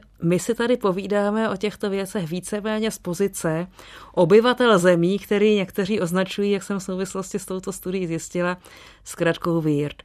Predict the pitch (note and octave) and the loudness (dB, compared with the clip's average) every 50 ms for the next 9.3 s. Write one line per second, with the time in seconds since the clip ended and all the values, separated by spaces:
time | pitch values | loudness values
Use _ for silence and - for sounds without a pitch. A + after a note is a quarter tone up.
0 | _ - D#3 D#3 C#3+ C3+ C#3+ F3+ F#3+ - - - - D#3 D#3 D#3+ D3 D3 D3+ C#3+ | _ -4 -2 0 0 0 -2 -2 -4 -8 -14 -12 -6 -4 -2 -2 -2 -2 -2 -2
1 | D3 D#3+ E3 _ _ - - F3 E3 E3 E3+ E3 - D#3 D3+ D3+ D3 - D#3+ E3+ | -4 -6 -6 _ _ -4 -2 0 0 0 0 0 0 0 0 0 -2 -2 -4 -6
2 | E3 - - D#3 C#3+ D3+ E3+ E3+ E3 D#3+ D#3 D3+ D3+ D3+ D3+ D#3 _ - E3 D#3 | -6 -8 -16 -12 -4 -2 -2 0 0 -2 -2 -2 -4 -4 -6 -8 _ -4 0 0
3 | D#3 D#3+ E3 - - - _ - - D#3+ C#3 C#3+ D#3+ D3+ - - D#3+ D#3+ E3 E3 | 0 0 -2 -6 -14 -16 _ -10 -8 -6 -4 -4 -4 -6 -4 -6 -6 -6 -6 -8
4 | - - - - - D#3+ D3+ D3+ D3+ D3+ D3+ D#3+ E3 D#3+ E3+ D#3+ E3+ D3+ - - | -12 -20 -20 -14 -6 -2 -2 -2 -2 -2 -4 -6 -2 -2 -2 -2 -2 -4 -2 -4
5 | C#3+ - - - - C3+ - _ _ - F3 - - A3 - - - G#3 F#3 F#3 | -8 -8 -10 -16 -16 -20 -20 _ _ 0 0 4 4 2 2 2 -2 -2 0 2
6 | F3+ F3+ E3+ F3+ F3+ E3+ D#3+ E3+ E3 E3 D#3+ D#3+ E3 E3 F3 F3+ - - G3+ F#3+ | 2 0 2 0 -2 -2 -2 -2 -4 -4 -2 -2 -2 -2 -2 -2 0 0 0 0
7 | F3 F3 - D3+ C3+ C3 A#2+ A#2+ A#2+ - - - - _ _ _ - - - - | 0 -2 -4 -12 -12 -12 -12 -14 -16 -16 -18 -18 -20 _ _ _ -20 -20 -20 -20
8 | - - - E3 F3 E3+ E3 E3 F#3 G3+ G#3+ G#3+ - G3+ F#3+ G3+ G3 F#3+ F#3+ G#3+ | -18 -6 2 4 4 4 6 6 6 6 6 6 4 2 2 2 -2 -2 -2 -2
9 | G3+ - G#3 G3 - | 0 2 0 0 0